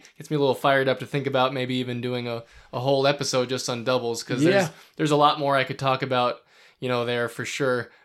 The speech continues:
Speaker 1: But I think we wanna go to the, to the next one, uh, which comes from Christoph M, and it's regarding, um, young, younger kids playing. And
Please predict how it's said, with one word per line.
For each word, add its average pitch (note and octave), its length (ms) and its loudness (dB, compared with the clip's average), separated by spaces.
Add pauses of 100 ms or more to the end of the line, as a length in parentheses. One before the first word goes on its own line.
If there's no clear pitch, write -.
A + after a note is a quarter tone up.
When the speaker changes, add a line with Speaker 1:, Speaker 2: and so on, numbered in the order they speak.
(160)
Speaker 1:
But B2+ 280 0 (300)
I - 60 -20
think D3 160 -10
we C#3 60 -2
wanna C#3 100 2
go C3+ 180 2
to C3+ 80 0
the, B2+ 180 -2
to - 200 -12
the C3 80 -4
next C3+ 400 -2
one, B2 380 -4 (420)
uh, B2 280 0 (140)
which C3+ 200 -10
comes C#3+ 240 -4
from C3+ 380 -4
Christoph D#3+ 600 0
M, C#3+ 360 0 (340)
and C3+ 160 -2
it's C3+ 240 -2
regarding, C3 500 0 (300)
um, B2 420 -2
young, C#3+ 340 -2
younger C3 300 -4
kids B2+ 300 -6
playing. A#2+ 480 -8 (1040)
And B2+ 280 -2